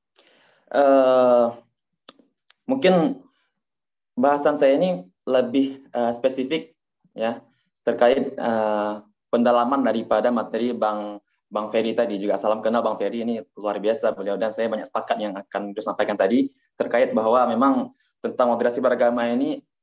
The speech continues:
mungkin di kaum terpelajar sudah, eh,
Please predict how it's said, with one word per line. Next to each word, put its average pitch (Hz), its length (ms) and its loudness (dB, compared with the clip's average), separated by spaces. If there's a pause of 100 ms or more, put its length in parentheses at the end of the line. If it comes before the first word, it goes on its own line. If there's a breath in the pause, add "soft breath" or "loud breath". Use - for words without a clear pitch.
(400)
mungkin 139 640 -4
di 139 160 -4
kaum 135 240 -2
terpelajar 123 720 -4 (240)
sudah, 127 560 -8
eh, 107 300 -4